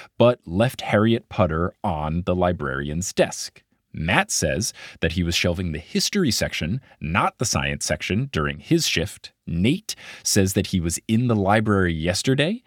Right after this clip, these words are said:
to check out a book, but didn't have a work shift either. Faith says today is her shift,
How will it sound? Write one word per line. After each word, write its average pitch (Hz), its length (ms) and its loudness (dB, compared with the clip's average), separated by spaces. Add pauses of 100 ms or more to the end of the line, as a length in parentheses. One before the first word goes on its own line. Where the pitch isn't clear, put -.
(220)
to - 80 -6
check - 300 0
out 165 260 4
a 165 80 2
book, 131 540 -4 (340)
but - 240 2
didn't 147 360 2
have 110 460 0
a 85 80 0
work 92 300 2
shift - 420 0
either. 107 500 0 (460)
Faith - 840 0
says 95 320 0
today 165 360 2
is 220 140 2
her 107 120 4
shift, - 460 -4